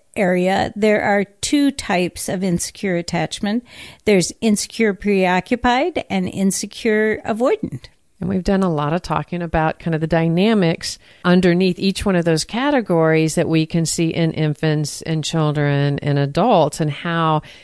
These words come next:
Speaker 2: that type of insecurity manifests. And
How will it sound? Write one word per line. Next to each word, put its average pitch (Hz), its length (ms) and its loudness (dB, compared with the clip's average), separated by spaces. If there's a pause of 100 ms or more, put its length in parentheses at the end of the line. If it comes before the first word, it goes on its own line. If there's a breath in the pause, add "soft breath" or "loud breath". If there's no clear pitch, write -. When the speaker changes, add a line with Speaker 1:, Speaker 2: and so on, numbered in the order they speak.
(240 loud breath)
Speaker 2:
that 175 260 2
type 160 440 2
of 147 580 0 (140)
insecurity 180 720 2
manifests. 196 1040 -2 (320)
And 220 280 2